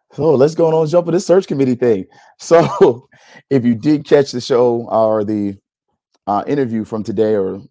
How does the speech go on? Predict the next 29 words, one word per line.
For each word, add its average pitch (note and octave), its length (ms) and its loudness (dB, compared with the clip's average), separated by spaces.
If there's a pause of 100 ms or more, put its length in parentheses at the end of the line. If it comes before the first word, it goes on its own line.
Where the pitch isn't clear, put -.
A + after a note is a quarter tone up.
(160)
the G2 120 -6
live A2+ 300 2
they G2+ 120 -4
did, G2 280 -6 (300)
it's - 100 -20
about D3+ 260 -2
forty-five C#3+ 520 -2
minutes. B2+ 460 -6
So A2+ 160 -4
if A2 80 -4
you B2 80 -10
got D#3+ 140 2
an C#3 100 -2
hour C3 320 2
of C3 60 -4
your C3 100 -6
time, A#2 500 -4 (580)
you F3 200 -8
can E3 100 -6
skip D#3+ 340 -2
the - 80 -12
first B2+ 280 -2
ten A#2 160 -4
minutes F#2+ 280 -6
'cause G#2+ 220 -2
it's G#2+ 300 -6 (600)
title, B2 460 0
title, A2+ 400 0
position, G#2+ 760 -8